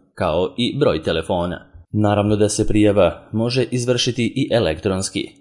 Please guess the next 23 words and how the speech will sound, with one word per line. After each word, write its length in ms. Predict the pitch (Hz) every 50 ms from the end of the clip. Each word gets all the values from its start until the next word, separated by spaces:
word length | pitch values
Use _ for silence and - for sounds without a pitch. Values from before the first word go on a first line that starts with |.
| _ _ _
kada 220 | - 127 120 117 113
se 140 | - - 120
navedene 480 | 117 113 117 120 117 120 120 120 - -
informacije 680 | 135 131 123 139 120 107 80 71 71 - - 113 107
dostavljaju 680 | 104 110 107 101 - - 120 110 117 113 110 104 95 - -
na 280 | 90 113 123 120 117 -
mail 280 | 110 120 127 120 113 110
adresu 480 | 104 101 - 76 73 - - 117 113 -
institucije 600 | - 120 120 - - - - 98 82 - - 110 95
organizatora, 760 | 92 95 104 98 92 92 92 95 104 92 - 107 82 - - - - _ _ _ _
a 120 | - 110
svakako 480 | 110 - - 120 117 - 123 - 127 117
kandidat 500 | - 131 117 113 117 120 117 120 117 -
može 400 | 98 71 71 - 101 110 110 107 107 - - _ _ _ _ _
da 200 | - 107 113 110
ih 240 | 104 104 101 - - -
preko 280 | - 123 123 123 - 131
telefona 680 | 120 - 90 76 76 - - 87 78 73 90 110 110 101 -
najbliže 520 | 107 117 117 117 113 117 120 110 120 120
poslovnice 760 | 110 - 117 117 113 - 131 110 113 110 110 - - 101 - - -
ove 260 | 107 117 113 117 113 -
institucije 800 | 120 127 127 - - 139 - 90 78 73 - - 98 90 90 -
izdiktira. 600 | - 123 123 110 104 90 - - 110 98 82 -